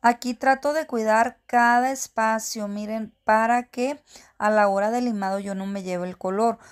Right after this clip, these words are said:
Cabe mencionarles que voy a encapsular el color blanco. Aquí pueden ver que agarro una perla y va a ser un encapsulado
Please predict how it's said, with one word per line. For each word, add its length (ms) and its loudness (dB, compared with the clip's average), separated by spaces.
Cabe 300 2
mencionarles 640 -2
que 140 -6
voy 240 -6
a 60 -4
encapsular 720 -2
el 120 -6
color 360 -4
blanco. 640 -4
Aquí 320 -2
pueden 320 -2
ver 180 -4
que 100 -2
agarro 320 0
una 300 -4
perla 560 0
y 100 -4
va 140 4
a 40 0
ser 220 -2
un 200 -2
encapsulado 1300 0